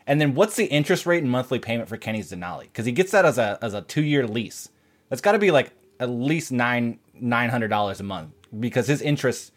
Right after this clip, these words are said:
has to be god-awful because there's no way in hell he has good credit.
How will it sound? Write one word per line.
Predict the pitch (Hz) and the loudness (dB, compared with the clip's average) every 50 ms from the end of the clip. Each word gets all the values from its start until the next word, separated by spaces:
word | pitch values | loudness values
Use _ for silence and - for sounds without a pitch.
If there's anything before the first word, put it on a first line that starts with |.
| _ _ _ | _ _ _
has | - 127 135 135 | -2 -2 -2 0
to | - 120 | -2 -4
be | 113 110 107 - _ - 120 98 | -4 -4 -6 -8 _ -14 -8 0
god-awful | 92 139 135 135 127 123 117 120 113 110 | 2 4 4 6 6 4 4 4 2 -2
because | 92 113 95 110 92 98 | -4 -4 -6 -6 -4 -4
there's | 113 104 90 | -4 -4 0
no | 120 127 131 | 2 2 4
way | 127 131 123 | 4 4 2
in | 120 | 2
hell | 113 113 113 107 | 0 0 0 0
he | 104 110 | 0 0
has | 107 92 | -2 -2
good | - - 104 - | -4 -8 -10 -8
credit. | - 107 92 78 69 - | -6 -6 -6 -6 -8 -14